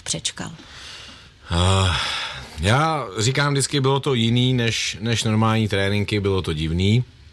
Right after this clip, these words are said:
Speaker 2: My jsme samozřejmě vůbec nepočítali s tím, že budeme zavřený tak extrémně dlouho,
Speaker 1: Mhm.
Speaker 2: protože jsme byli vlastně zavřený rok a čtvrt asi zhruba, na pár nějakých výjimek, kdy se to povedlo, tak opravdu jsme byli zavřený hrozně dlouho. A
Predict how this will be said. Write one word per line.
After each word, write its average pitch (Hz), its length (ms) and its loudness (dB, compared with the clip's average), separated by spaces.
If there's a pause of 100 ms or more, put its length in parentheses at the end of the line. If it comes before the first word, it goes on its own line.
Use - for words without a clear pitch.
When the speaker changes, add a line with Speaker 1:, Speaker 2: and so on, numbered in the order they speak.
(200)
Speaker 2:
My 95 120 -2
jsme 110 200 2
samozřejmě 107 580 2
vůbec 101 280 0
nepočítali 104 540 0
s - 40 -4
tím, 107 140 0
že 98 100 2
budeme 101 220 2
zavřený 98 380 2
tak 107 220 -2
extrémně 101 500 0
dlouho, 92 440 2
Speaker 1:
Mhm. 160 240 -2 (160)
Speaker 2:
protože 87 380 -2
jsme 92 200 -2
byli 92 240 2
vlastně 90 460 -2
zavřený 82 540 -2 (100)
rok 87 280 -2
a 92 80 0 (320)
čtvrt - 440 -2
asi 90 280 -2
zhruba, 85 440 0 (260)
na 95 120 4
pár 196 280 2
nějakých 95 400 0
výjimek, 98 380 2
kdy 90 100 -2
se - 100 -2
to 101 60 -4
povedlo, 95 500 0 (460)
tak 87 160 -2
opravdu 98 260 2
jsme 95 140 0
byli 92 140 2
zavřený 90 340 2
hrozně 87 260 2
dlouho. 87 380 2 (360)
A 90 540 2